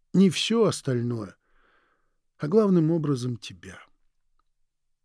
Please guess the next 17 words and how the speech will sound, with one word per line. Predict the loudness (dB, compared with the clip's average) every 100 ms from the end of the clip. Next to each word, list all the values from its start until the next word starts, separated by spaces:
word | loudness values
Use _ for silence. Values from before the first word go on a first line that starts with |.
| _ _ _ _ _
Бог | -4 -4 -4
тебе | -14 -16
в | -18 _
помощь, | -14 -14 -14 -20 -20 -20 _ _ _ _ _ _ _
молодой | -20 -18 -10 -10
человек. | -10 -14 -16 -18 -20 _ _ _ _ _ _ _ _ _ _ _ _ _ _
Ибо | -8 -6
ты | 2 2
влюблен, | 4 4 4 6 6 4 -2 _ _ -20 -20 -20 -20 -20 -20 _ _ _ _ _ _ _
как | -6 0
будто | 2 0 0 2
у | 2
тебя | 2 0 2 2
без | 0 -2
того | -2 0 2 0
мало | -2 -6 -10
проблем. | -14 -16 -16 -18